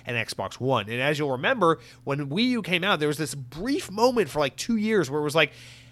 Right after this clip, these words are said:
"Hey, so Nintendo's kinda, like, on par with Xbox and PlayStation in terms of, like,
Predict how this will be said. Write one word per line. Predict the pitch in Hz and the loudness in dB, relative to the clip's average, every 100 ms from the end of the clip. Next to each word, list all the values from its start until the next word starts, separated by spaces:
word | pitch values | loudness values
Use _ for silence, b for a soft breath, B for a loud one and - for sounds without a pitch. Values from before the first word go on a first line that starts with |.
| B | B
"Hey, | - 220 311 | 0 6 6
so | 262 240 | 6 4
Nintendo's | 226 214 - 247 349 - | 2 0 2 2 2 2
kinda, | 254 226 | 0 4
like, | 214 185 - | 4 2 0
on | 160 170 170 | 4 4 4
par | - 139 175 | 2 6 6
with | 156 | 4
Xbox | 139 135 - 139 - | 0 0 4 4 4
and | 135 | -2
PlayStation | - 190 - 156 151 | 0 0 2 0 0
in | 135 | -4
terms | 139 139 | -4 -4
of, | 127 | -4
like, | 120 | -6